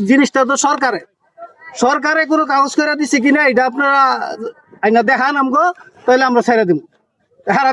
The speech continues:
দেখাইতে পারে নাই, সরকারের কাগজ কোনো দেখাইতে পারে নাই। এখন বর্তমানে যদি সরকারের দরকার হয় তাহলে সরকার কাইটা নিব। এন-, দেশের লোকজন, কেরানীগঞ্জের লোক আছে,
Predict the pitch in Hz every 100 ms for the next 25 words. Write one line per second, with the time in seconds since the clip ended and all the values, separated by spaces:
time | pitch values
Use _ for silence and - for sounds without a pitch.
0 | 254 269 269 247 247 214 185 151 220 226
1 | 240 233 214 226 254 262 254 240 214 190
2 | 202 226 247 294 320 - - - 170 165
3 | 190 208 233 247 214 180 214 214 247 240
4 | 233 208 214 226 233 226 233 233 233 220
5 | - _ 147 160 156 214 254 254 269 233
6 | 202 247 269 269 269 277 254 233 262 269
7 | 226 - - - - - - - - 226
8 | 247 233 349 403 392 320 - 262 269 302
9 | 330 320 320 262 302 269 269 - 320 359
10 | - - 220 233 254 262 247 262 254 254
11 | 240 240 247